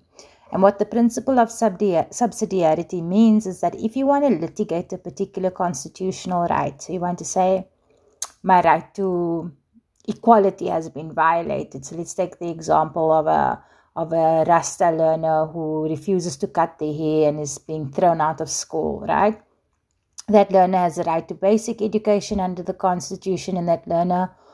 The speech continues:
also has the right to religious freedoms or cultural freedoms under the Constitution. So that learner, if they were to take the Department of Basic Education to court,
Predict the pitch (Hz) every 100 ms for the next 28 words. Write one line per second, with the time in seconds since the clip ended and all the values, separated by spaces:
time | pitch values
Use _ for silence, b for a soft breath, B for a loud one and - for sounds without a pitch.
0 | b b - 214 208 214 180 170 - 165
1 | 156 160 - _ _ - 175 165 170 -
2 | _ _ 190 180 208 226 214 - 202 190
3 | 180 175 175 151 147 240 208 185 - 185
4 | - 190 180 170 170 165 160 - 180 175
5 | 170 160 165 165 - - - 175 - -
6 | - - _ b b b b - 233 208
7 | 190 185 - _ _ 185 277 277 185 175
8 | 175 175 175 185 170 175 175 185 - 202
9 | - 180 180 - 170 170 175 170 - 175
10 | 175 180 190 165 175 - 165 - 165 -
11 | 170 - 220 185